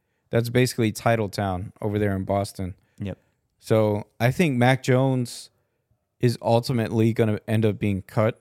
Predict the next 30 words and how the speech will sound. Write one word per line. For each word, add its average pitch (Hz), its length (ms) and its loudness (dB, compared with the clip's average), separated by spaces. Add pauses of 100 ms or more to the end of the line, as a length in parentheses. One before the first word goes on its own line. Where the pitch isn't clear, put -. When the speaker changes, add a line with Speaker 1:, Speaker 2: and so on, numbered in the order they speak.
(120)
Speaker 1:
from 110 240 -4
this 113 160 -4
team, 127 400 -4 (380)
which 104 200 -6
is 98 140 -6
crazy 117 460 0
to 104 80 -2
say 113 320 -2
because, 101 560 -6 (500)
you - 100 -2
know, 98 80 2
he 104 60 2
was 101 160 -2
their 107 140 2
first 117 280 0
round 107 220 -2
pick 120 240 0 (300)
a 107 80 -4
couple 120 260 -2
years 117 260 0
ago. 123 300 -2 (1300)
Or 139 540 4
if 117 140 -4
they, 131 100 0
he 143 160 4
doesn't 156 320 2
get 110 180 -2
cut, 120 420 0 (400)
Robert 123 360 2
Kraft 135 420 2